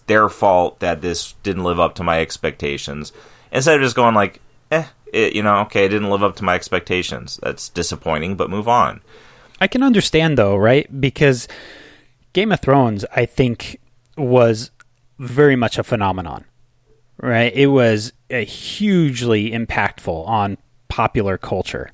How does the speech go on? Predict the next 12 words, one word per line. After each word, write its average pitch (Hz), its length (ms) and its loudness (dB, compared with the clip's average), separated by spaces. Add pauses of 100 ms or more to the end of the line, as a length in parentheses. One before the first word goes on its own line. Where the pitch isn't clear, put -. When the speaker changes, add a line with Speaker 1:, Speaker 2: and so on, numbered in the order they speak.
(380)
Speaker 2:
It 135 240 0 (220)
became 110 560 -2
so 151 840 0
popular - 640 -6 (160)
when 113 220 0
it 95 100 -4
showed 104 300 0
up. 87 180 -6 (640)
I 139 100 2
remember 131 800 2 (380)
at 117 320 2 (240)
work, 135 440 -2